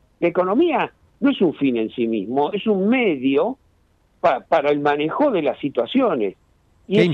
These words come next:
Speaker 2: importante lo que dice, doctor, porque en mi ley parece que todo es el Excel.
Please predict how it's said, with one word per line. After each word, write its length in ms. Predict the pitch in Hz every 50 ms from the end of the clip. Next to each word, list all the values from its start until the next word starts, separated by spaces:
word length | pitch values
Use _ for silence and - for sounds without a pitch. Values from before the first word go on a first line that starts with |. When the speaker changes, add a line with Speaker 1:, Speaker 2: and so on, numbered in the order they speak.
| 262 156
Speaker 2:
importante 420 | 143 131 113 147 151 131 110 135
lo 100 | 127 131
que 120 | 120 127 139
dice, 260 | 147 139 - - 123
doctor, 320 | 123 120 101 151 151 139
porque 200 | 104 131 107 127
en 60 | 123
mi 120 | 127 139 135
ley 180 | 147 165 180
parece 400 | 165 - 160 147 165 156 - 160
que 80 | 127 143
todo 240 | - - 185 196 196
es 120 | - -
el 120 | 170 156 180
Excel. 460 | 170 127 - - - 120 110 104